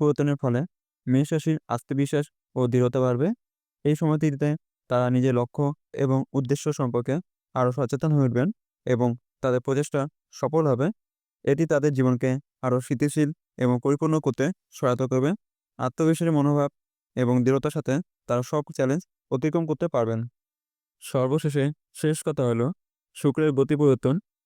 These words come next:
মেষ রাশির জীবনে একটি নতুন দিগন্তে সূচনা হতে পারে। আর্থিক সাফল্য, সম্পর্ক উন্নতি, সৃজনশীলতার বিকাশ এবং পেশাগত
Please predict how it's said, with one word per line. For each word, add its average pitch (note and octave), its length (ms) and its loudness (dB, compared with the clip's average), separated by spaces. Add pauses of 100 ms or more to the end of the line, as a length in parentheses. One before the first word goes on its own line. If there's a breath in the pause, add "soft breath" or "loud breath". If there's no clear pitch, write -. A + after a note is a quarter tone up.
(120)
মেষ C3+ 260 2
রাশির E3 220 0
জীবনে C3 220 2 (200)
একটি B2 200 0 (400)
নতুন C3 360 0
দিগন্তে C#3+ 300 0 (380)
সূচনা D#3 320 -2
হতে C3 140 -2
পারে। A#2+ 160 2 (420)
আর্থিক D3+ 360 -4
সাফল্য, C#3+ 280 0 (440)
সম্পর্ক B2+ 400 -4
উন্নতি, C3 280 2 (420)
সৃজনশীলতার D#3 640 0
বিকাশ B2+ 220 0 (200)
এবং B2 140 0 (440)
পেশাগত D3+ 300 0